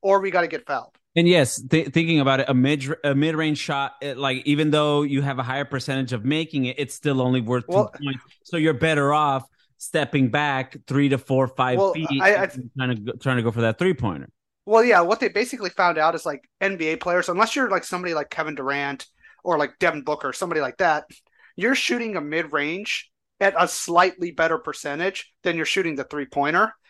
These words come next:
Speaker 1: So
Speaker 2: Right.
Speaker 1: just take the three-pointers. You know, that's essentially what they've,
Speaker 2: But there's
Speaker 1: they've
Speaker 2: something
Speaker 1: determined.
Speaker 2: like, there's something, like, magical or something like that you just can't, like, like, it, it turns into, like, jazz when you see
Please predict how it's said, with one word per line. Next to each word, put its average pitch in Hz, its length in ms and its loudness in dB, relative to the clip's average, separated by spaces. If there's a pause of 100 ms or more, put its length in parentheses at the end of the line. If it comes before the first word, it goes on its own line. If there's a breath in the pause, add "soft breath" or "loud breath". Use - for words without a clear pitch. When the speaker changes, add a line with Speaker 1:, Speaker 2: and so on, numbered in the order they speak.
(160 soft breath)
Speaker 1:
So 110 60 2
Speaker 2:
Right. 190 100 4
Speaker 1:
just 180 180 -2
take 185 220 0
the 165 80 -6
three-pointers. 147 720 -6 (220 soft breath)
You 143 140 -2
know, 139 240 2 (160)
that's 160 180 2
essentially 156 400 0
what 135 160 -4
they've, 120 320 -10
Speaker 2:
But 143 80 -10
there's 170 260 0
Speaker 1:
they've 175 240 4
Speaker 2:
something 202 80 2
Speaker 1:
determined. 151 540 0
Speaker 2:
like, - 100 -18
there's 151 200 0
something, 170 380 0
like, 139 260 0
magical 127 640 0
or 127 420 0
something 135 480 -4
like 127 300 -6
that 131 120 -4
you 127 200 -2
just 135 320 -4
can't, 143 240 -4
like, 147 260 -4
like, 156 200 -2
it, 135 220 -2
it 139 220 -2
turns 160 380 0
into, 147 320 -2
like, 110 340 -4
jazz 131 580 -2
when 120 140 2
you 117 80 0
see 139 480 -2